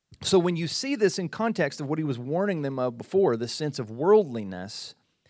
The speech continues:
he's really driving this point home that you cannot have it both ways. And then when he goes a step further and he says, "Be wretched," he's talking about the type of grief that one ought to experience when he falls into sin. Another way to translate this could be, "Be devastated."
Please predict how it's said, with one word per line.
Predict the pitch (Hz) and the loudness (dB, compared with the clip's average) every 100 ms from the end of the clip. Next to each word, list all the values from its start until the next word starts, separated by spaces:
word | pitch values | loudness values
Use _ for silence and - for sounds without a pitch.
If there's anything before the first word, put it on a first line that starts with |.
| _ _ | _ _
he's | - 180 | -2 0
really | 139 147 214 262 254 | 0 2 2 2 0
driving | 196 190 190 190 | 0 0 0 0
this | 175 156 | -4 -6
point | - 180 170 | -6 -4 -4
home | 127 185 143 | -4 -4 -4
that | - | -6
you | 147 151 | -6 -2
cannot | - 190 202 196 | 2 2 2 -2
have | - 170 160 | -2 -2 0
it | 156 143 | 0 0
both | 135 143 135 | 0 0 0
ways. | 120 123 117 92 - - _ _ _ _ _ _ _ _ _ _ _ | -4 -2 -2 -4 -14 -18 _ _ _ _ _ _ _ _ _ _ _
And | 160 147 | -2 4
then | 240 262 | 4 4
when | 226 | 2
he | |
goes | 175 170 143 | 2 2 0
a | |
step | - 151 - | 0 0 2
further | 233 277 196 | 6 6 6
and | 151 | 2
he | 139 | 2
says, | 135 135 110 | 2 0 0
"Be | 120 117 | -2 -4
wretched," | 127 202 269 - 95 101 160 _ _ _ _ _ _ - | 0 0 0 -4 -6 -8 -12 _ _ _ _ _ _ -8
he's | 147 147 | -4 2
talking | 226 240 208 | 2 2 2
about | 185 170 | 2 2
the | 156 | 0
type | - - 214 196 | -4 0 0 0
of | 120 | -6
grief | 113 135 208 254 269 - - _ _ _ | -6 -4 -2 -2 -8 -12 -20 _ _ _
that | 151 156 - | -2 0 0
one | 151 208 208 | -2 0 0
ought | 196 - | -2 -2
to | 160 | -6
experience | - - 165 165 147 | -6 -10 -8 -6 -6
when | 151 | -2
he | 127 | -2
falls | 110 - 165 180 180 151 | -4 -6 -4 -2 -2 -6
into | 151 147 135 | -8 -6 -6
sin. | - - 135 107 85 | -10 -10 -10 -10 -10
Another | 117 147 160 | -4 -2 6
way | 151 139 | 8 8
to | |
translate | 123 147 123 120 - | 4 -6 -4 -6 -6
this | 117 | -8
could | - 107 | -10 -8
be, | 117 | -8
"Be | 110 117 123 | -8 -10 -12
devastated." | 95 127 117 - - 87 82 - | -2 -2 -2 -10 -12 -12 -14 -20